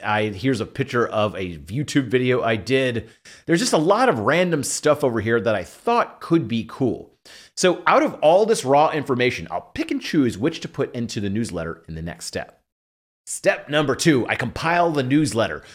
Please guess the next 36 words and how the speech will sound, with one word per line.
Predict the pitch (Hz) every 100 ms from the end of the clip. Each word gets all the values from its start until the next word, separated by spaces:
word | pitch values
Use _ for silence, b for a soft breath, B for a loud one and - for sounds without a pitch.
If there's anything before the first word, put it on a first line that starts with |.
| B
So | - 180
since | - 196
I | 220
send | - 277 311
out | 233
my | 156
stupid | - - 214 185 147
email | 160 151 156
on | 127
Friday | 117 - 151 165
mornings, | 113 131 95 80 - b -
my | 156
job | 120 95 160 240 269
for | - 208
Thursday | - - 147 214 202 208
night | 180 82 - -
is | -
to | -
fill | - - 226
out | 233
a | 220
template | 165 151 151 139
I | 120
have | 123 101
loaded | 113 143 117
up | 113 -
in | 110
ConvertKit | 107 95 113 123 -
that | 95
looks | 110 127 -
like | 101 185 -
this. | 104 - - B B B -
So | 160
it | 151
just | 110 214
says, | 156 113 98